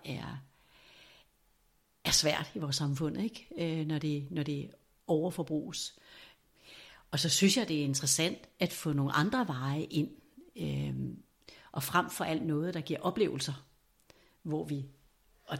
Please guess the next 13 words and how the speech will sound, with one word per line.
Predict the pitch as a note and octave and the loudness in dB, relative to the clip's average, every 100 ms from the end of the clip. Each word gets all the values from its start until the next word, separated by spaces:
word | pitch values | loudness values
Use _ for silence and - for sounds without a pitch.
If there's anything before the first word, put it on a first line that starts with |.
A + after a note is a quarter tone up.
| - | -2
det | A3 | -2
bliver | A#3 | -2
spændende | - D3 C#3+ D#3+ | -2 -2 -2 0
at | |
se, | D#3 - - | -2 -4 -6
hvordan | C#3 C#3 C#3+ C#3 - _ | -4 -2 -2 -4 -18 _
det | E3+ | -4
i | G3+ | -4
fremtiden | - D#3+ D3+ F3 E3 | -2 -2 0 -2 -4
bliver, | D3 D#3+ D#3+ - - - - - _ _ _ _ _ _ _ - | -6 -6 -6 -10 -18 -18 -18 -20 _ _ _ _ _ _ _ -6
det | D#3+ | -2
her | D#3+ | 2
med | C#3+ D3 E3+ | 2 2 0